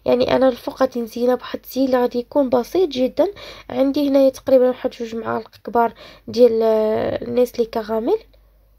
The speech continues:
كان، آه، اللي شاط ليا، وغادي نخدمو مزيان البنات. لا عندكم الكريمه سائله ممكن تضيفوا ليه شويه باش يخفف ليكم، الا عندكم الحليب حتى هو ديروا شويه يخفف ليكم، المهم اي حاجه.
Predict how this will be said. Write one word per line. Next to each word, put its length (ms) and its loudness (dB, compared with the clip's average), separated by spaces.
كان، 360 -2
آه، 300 0
اللي 280 -6
شاط 360 -4
ليا، 260 4
وغادي 320 4
نخدمو 400 0
مزيان 680 2
البنات. 380 -2
لا 80 0
عندكم 380 -4
الكريمه 380 0
سائله 520 -2
ممكن 440 2
تضيفوا 380 2
ليه 160 -6
شويه 380 0
باش 240 0
يخفف 400 -6
ليكم، 320 -4
الا 160 4
عندكم 400 -2
الحليب 380 -4
حتى 140 -4
هو 340 0
ديروا 280 -2
شويه 340 -2
يخفف 380 -8
ليكم، 240 -4
المهم 220 0
اي 280 4
حاجه. 420 -2